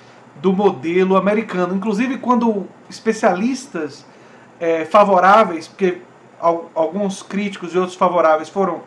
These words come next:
consultados, por exemplo, pelo G um e por outros órgãos da imprensa, quando eles vão falar de pontos positivos, você parece que tá lendo um, um documento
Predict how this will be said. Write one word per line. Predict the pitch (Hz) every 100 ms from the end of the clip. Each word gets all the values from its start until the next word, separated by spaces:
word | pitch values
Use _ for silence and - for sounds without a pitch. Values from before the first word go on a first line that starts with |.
| - - -
consultados, | - 190 190 165 175 170
por | 170 185
exemplo, | 165 165 170
pelo | - 170 160
G | 165 151
um | 170 196 170
e |
por | 135 160
outros | 170 170 165
órgãos | 156 147 147
da | 147
imprensa, | 139 165 190 226 - 127 - - - - -
quando | - 302 330
eles | 285
vão | 202 262
falar | - 214 175 170 160 - - - -
de | 147 180
pontos | - 233 262 240 196
positivos, | - 185 160 - 233 208 151 - - - - - 156
você | 214 214
parece | 247 233 233 233
que | 233
tá | 269 233
lendo | 185 202 226 214 240 233 - - - - - -
um, | 190 190 196 190 185 180 180 175 165 160 156 151 147 135 110 117 - - - - - - - - - - -
um | 240
documento | 285 - 233 202 226 - 214